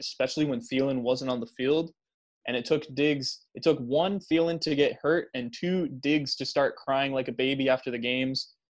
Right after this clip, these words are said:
saying that he didn't want in Minnesota and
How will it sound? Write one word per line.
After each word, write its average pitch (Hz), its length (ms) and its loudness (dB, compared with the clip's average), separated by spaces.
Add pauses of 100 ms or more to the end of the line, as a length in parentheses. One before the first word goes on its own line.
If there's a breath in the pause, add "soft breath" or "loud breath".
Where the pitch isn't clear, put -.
(100)
saying 131 340 0
that 120 260 2
he 135 80 -6
didn't 131 220 2
want 127 300 0
in 127 340 0 (180)
Minnesota 131 640 4
and 120 240 -4